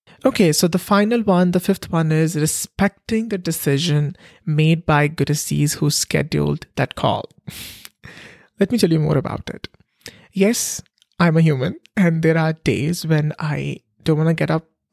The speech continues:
from the bed, I don't wanna get ready, and I might not be in a mood to record an episode. But in that moment, I really sit on my bed for, like, two to three minutes, and I talk to myself that you have to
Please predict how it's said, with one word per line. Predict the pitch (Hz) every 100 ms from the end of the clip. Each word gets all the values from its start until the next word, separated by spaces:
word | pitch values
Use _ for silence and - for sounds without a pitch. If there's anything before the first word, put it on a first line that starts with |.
| _ -
from | 170 165
the |
bed, | 160 120 117 190 -
I | 160
don't | 156
wanna | 160 165
get | 165 -
ready, | 143 131 135 147 -
and | 151
I | 139 143 143 143 - - - - _
might | 170 165 175
not | 180 165 170
be |
in | 160
a | 156
mood | 147 139 143 - -
to | 147 135 139 - -
record | 147 - 139 - 139 - _ _ _ -
an | 151
episode. | 139 165 - - - - _ _ - - - - - _ _ _ 208
But | 214
in | 214
that | 220 269
moment, | 185 170 135 127 147 -
I | 160 151 147 151 - _ _ _ _ - 175
really | 175 190
sit | - 175
on | 170
my | 156 151
bed | 151 139 160
for, | -
like, | 143 139 135 143 _ _ -
two | - 175
to | 170
three | - 147
minutes, | 131 127 139 -
and | 156
I | 151
talk | - 214 -
to | 185
myself | 160 - 139 143 -
that | 151 156
you | 160
have | 156 - 196 196 -
to | - 208